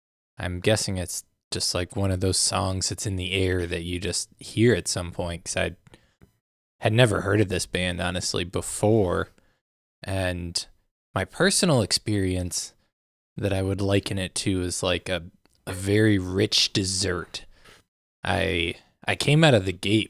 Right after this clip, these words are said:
really liking this album as I first heard it. And then after, like, a few songs, I was like, "Okay, this is kind of a lot." <laughs> I don't, I don't know if I can take all this drama in, like, one sitting.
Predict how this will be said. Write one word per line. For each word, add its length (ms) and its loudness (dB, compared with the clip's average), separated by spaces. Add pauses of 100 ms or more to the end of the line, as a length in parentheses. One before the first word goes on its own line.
really 540 2
liking 500 4
this 220 -2
album 380 0
as 140 -4
I 80 0
first 400 -2
heard 260 -2
it. 220 -4 (560)
And 220 -2
then 300 -2
after, 320 -2
like, 180 -2
a 60 -6
few 200 2
songs, 380 2
I 60 -2
was 100 -2
like, 180 -6
"Okay, 380 2
this 300 2
is 160 0 (160)
kind 200 0
of 120 2
a 20 2
lot." 460 4 (120)
<laughs> 120 -16
I 800 4
don't, 260 6
I 80 0
don't 120 2
know 100 6
if 100 4
I 60 6
can 160 2
take 300 2
all 100 6
this 220 0
drama 500 4
in, 160 -2
like, 220 -6
one 260 0
sitting. 520 -2